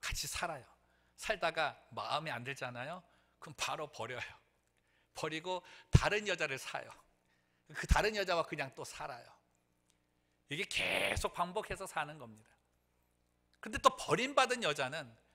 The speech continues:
버림받는 걸 자연스럽고 당연하게 생각하고 버림받은 채로 살아요. 아, 이 문화가 있는 거예요. 그들은 사랑이라고 하는 것을 뭐, 남에게 베풀고 수고한다라고 하지만,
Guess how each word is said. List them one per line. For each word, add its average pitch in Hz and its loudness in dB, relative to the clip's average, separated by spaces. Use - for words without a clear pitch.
버림받는 247 2
걸 233 0
자연스럽고 214 -2
당연하게 208 2
생각하고 147 -2
버림받은 123 -8
채로 127 -10
살아요. 123 -12
아, - 0
이 180 2
문화가 240 6
있는 175 -6
거예요. 110 -16
그들은 262 0
사랑이라고 294 8
하는 233 2
것을 202 0
뭐, 175 -2
남에게 175 0
베풀고 175 -8
수고한다라고 185 -2
하지만, 135 -4